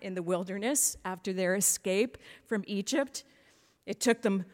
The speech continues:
forty years to learn the lesson, if they ever did, but manna in the wilderness was a well-established miracle of the Almighty, one of Israel's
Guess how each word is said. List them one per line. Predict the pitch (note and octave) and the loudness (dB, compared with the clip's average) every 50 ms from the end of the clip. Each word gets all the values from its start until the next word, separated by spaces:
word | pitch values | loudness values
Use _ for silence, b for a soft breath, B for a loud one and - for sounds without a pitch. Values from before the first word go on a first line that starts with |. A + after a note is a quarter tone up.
| b b | b b
forty | b - - - - G#3+ A3 G#3 G#3 | b -8 0 4 6 8 8 6 6
years | G3+ G#3+ C#4 F4 D#4 C#4+ D4 D4 C4 - - | 4 4 4 6 6 6 6 4 2 0 0
to | - - B3 | 0 0 2
learn | A#3 C4+ A3 A3 A3+ G3+ | 4 6 6 6 6 4
the | G#3 | 4
lesson, | G3 A#3 C4+ E4 - - - A3+ G#3+ A#3+ C4+ - | 6 6 8 10 10 8 8 8 8 8 6 6
if | - F#3 - - | 4 2 2 4
they | G3+ F#3+ - | 2 2 4
ever | - F#3+ F3+ F#3+ F3+ | 4 2 2 2 0
did, | D#3+ E3 A3+ C4+ C4+ G3 F#3 F3+ F3+ - F#3 D#3 | 2 6 6 8 8 8 6 4 0 -4 -4 0
but | G#3+ G3+ G3 - - b b b | 2 2 2 0 -2 b b b
manna | b G3+ G3 A3+ B3+ D4+ F4+ F#4 E4+ D#4 C4+ - - | b 0 4 6 6 6 6 6 6 4 4 2 2
in | - C4+ C4 A#3+ | 4 6 6 6
the | G#3 F3+ | 6 4
wilderness | F3 G#3 D4 D#4 D4 A3+ G#3+ F#3 F3+ F3+ F3 - G3 | 4 4 4 4 6 4 4 4 2 2 0 0 0
was | G3 F#3 F3+ | -2 -2 -2
a | F#3 F3+ | -2 -4
well-established | F#3 F3+ G3 C4+ C#4 C#4+ C#4 C#4 - - B3 - - - B3+ A3+ G#3+ G3+ G3 G#3+ F#3+ - - - | -4 -2 0 2 4 4 4 4 2 0 -2 -2 -2 2 4 4 4 4 2 -2 -4 -4 -4 -2
miracle | G3 F#3+ E3+ D3+ D3 C3+ - - C#3 C3+ - - | 0 0 0 0 -2 -4 -6 -6 -6 -6 -6 -6
of | E3 D3+ | -8 -6
the | D#3 F3 - | -6 -4 -2
Almighty, | - F3 F3+ F#3 F#3 F#3+ G#3 A3+ A#3 B3 C4 C4+ C4 B B B | 0 2 2 2 4 4 4 4 6 6 4 4 2 B B B
one | B B3+ B3 | B 0 0
of | G3 D#3+ | 0 2
Israel's | G3+ A3+ G#3+ G#3 F#3+ F3 E3 E3+ F3 - - | 0 -2 -2 -2 -4 -4 -4 -4 -6 -8 -10